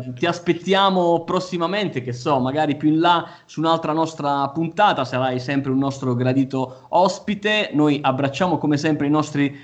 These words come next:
ascoltatori, continuate ad ascoltarci sui nostri canali, sul gruppo Facebook L'intelligenza artificiale spiegata semplice, sul nostro sito internet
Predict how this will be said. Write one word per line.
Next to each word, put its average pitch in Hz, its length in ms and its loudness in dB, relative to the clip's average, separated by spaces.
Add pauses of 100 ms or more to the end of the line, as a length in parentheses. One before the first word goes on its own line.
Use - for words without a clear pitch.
(120)
ascoltatori, 160 800 0
continuate 143 560 0
ad 139 80 0
ascoltarci 139 680 0
sui 131 100 -4
nostri 135 380 -4
canali, 139 420 0
sul 123 380 -2
gruppo 143 340 0
Facebook 139 1000 -2
L'intelligenza 131 580 0
artificiale 131 500 -2
spiegata 127 420 -2
semplice, 143 540 -2
sul 123 200 -4
nostro 135 320 0
sito 131 260 -2
internet 117 720 0